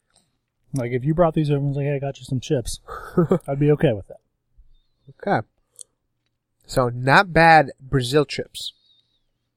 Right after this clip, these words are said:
Speaker 2: We're not gonna eat this whole bag. <laughs>
Speaker 1: I'm gonna give 'em a, uh,
Speaker 2: I give that an, I don't know. I, I like those.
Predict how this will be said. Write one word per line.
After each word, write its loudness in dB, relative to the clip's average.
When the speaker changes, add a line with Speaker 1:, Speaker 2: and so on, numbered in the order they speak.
Speaker 2:
We're -4
not 2
gonna -6
eat -12
this -14
whole -6
bag. -12
<laughs> -12
Speaker 1:
I'm -2
gonna 2
give 2
'em 2
a, -4
uh, -4
Speaker 2:
I -2
give -2
that 4
an, -10
I 2
don't -2
know. 4
I, 6
I 4
like 0
those. -2